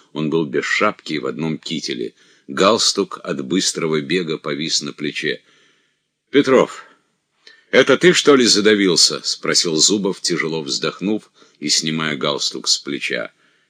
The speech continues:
«Я?» — ответил Глаз, убирая с лица шапку. «Ну и как на том свете?»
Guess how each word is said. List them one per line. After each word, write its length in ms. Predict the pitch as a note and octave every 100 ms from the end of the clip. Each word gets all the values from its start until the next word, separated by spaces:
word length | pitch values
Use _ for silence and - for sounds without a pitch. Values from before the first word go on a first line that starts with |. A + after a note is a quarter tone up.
| _
«Я?» — 640 | - A1+ A#1+ C#2+ F2+ A#2 - _ -
ответил 560 | C#2+ - E2 - D2+
Глаз, 340 | C#2 D2+ D2 -
убирая 400 | C#2 C#2+ D2 C#2+
с 140 | -
лица 320 | D2 - C#2+
шапку. 500 | - C#2+ C2 - A1+ _ _ _ _ _ _ _ -
«Ну 240 | A#2 F3
и 60 | D#3+
как 260 | D3+ D3
на 140 | C3 B2+
том 200 | B2+ A2+
свете?» 560 | G2+ A2 A2+ A#2+ A2+